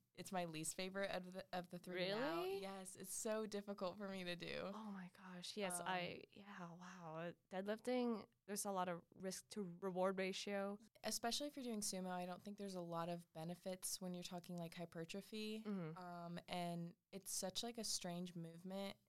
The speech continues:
Speaker 1: It's not really, like, training a whole lot of muscle groups. So if you're trying to bodybuild, don't typically do deadlifts.
Speaker 2: Oh, okay,
Speaker 1: Um,
Speaker 2: okay.
Speaker 1: but powerlifters are the main people that focus on deadlifts.
Speaker 2: Okay.
Speaker 1: But that's definitely what got me into it, is that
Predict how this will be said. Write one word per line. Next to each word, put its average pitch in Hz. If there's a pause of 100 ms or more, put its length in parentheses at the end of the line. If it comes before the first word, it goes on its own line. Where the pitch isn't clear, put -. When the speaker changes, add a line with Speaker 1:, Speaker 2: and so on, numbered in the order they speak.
(160)
Speaker 1:
It's 180
not 175
really, 190
like, 165
training 170
a -
whole 170
lot 165
of 165
muscle 160
groups. 185
So 185
if 180
you're 180
trying 185
to 175
bodybuild, 160 (140)
don't 165
typically 165
do 156
deadlifts. 160
Speaker 2:
Oh, 185
okay, -
Speaker 1:
Um, 170 (140)
Speaker 2:
okay. -
Speaker 1:
but 170 (140)
powerlifters 170
are 156
the 156
main 156
people 156
that 156
focus 180
on 196
deadlifts. 202
Speaker 2:
Okay. 180 (200)
Speaker 1:
But 190
that's 202
definitely 202
what 175
got 170
me 165
into 165
it, 165
is 170
that 160